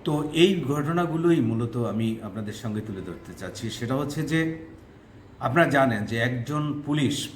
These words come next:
প্রতিদিন যে অস্ত্রটি নিয়ে তিনি দায়িত্ব পালন করে, সেটি তার নামে ইস্যু হয় এবং তিনি একটি সিসি বা একটি জিডির মাধ্যমে সেই অস্ত্রটি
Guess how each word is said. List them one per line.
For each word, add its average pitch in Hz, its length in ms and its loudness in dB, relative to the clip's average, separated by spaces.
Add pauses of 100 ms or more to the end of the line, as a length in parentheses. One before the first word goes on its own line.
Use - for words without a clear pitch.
(140)
প্রতিদিন 139 580 0 (500)
যে 143 380 2
অস্ত্রটি 143 680 0
নিয়ে 135 440 2 (420)
তিনি 117 420 0
দায়িত্ব 123 420 0
পালন 90 360 -4
করে, 107 280 -6
সেটি 117 460 -2
তার 117 200 4
নামে 110 540 0 (600)
ইস্যু 120 280 -2 (100)
হয় 78 160 -12 (760)
এবং 123 420 2 (260)
তিনি 127 260 4
একটি 131 460 -2
সিসি 123 440 -4
বা 117 120 2
একটি 110 280 -2
জিডির 123 360 0
মাধ্যমে 123 500 0
সেই 123 200 -2
অস্ত্রটি 117 640 -4